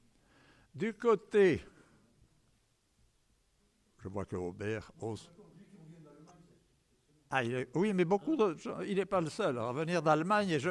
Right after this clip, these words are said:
c'est un point que je vais rapidement évoquer. Car, effectivement, on aurait pu s'attendre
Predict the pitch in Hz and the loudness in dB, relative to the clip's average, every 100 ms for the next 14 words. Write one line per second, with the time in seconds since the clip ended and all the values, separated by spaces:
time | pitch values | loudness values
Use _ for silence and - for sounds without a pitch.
0 | 170 - 185 180 156 208 190 175 156 147 | -6 -6 -6 -4 -4 -4 -4 -4 -6 -4
1 | 143 117 - - - 151 147 160 160 143 | -6 -6 -12 -20 -18 -6 -4 -2 -4 -4
2 | 151 139 117 131 - 123 123 _ _ - | -4 -4 -6 -10 -12 -16 -18 _ _ -20
3 | - - - _ _ - 214 202 185 - | -20 -20 -20 _ _ -2 2 4 2 -2
4 | 190 185 - 185 233 233 135 - _ _ | -2 -2 -2 -4 -2 -2 -4 -6 _ _
5 | - - _ _ _ _ - 185 214 247 | -20 -20 _ _ _ _ -6 -2 -2 -2
6 | 320 - 226 - 120 - 120 113 110 | -4 -6 -8 -4 -6 -4 -6 -6 -10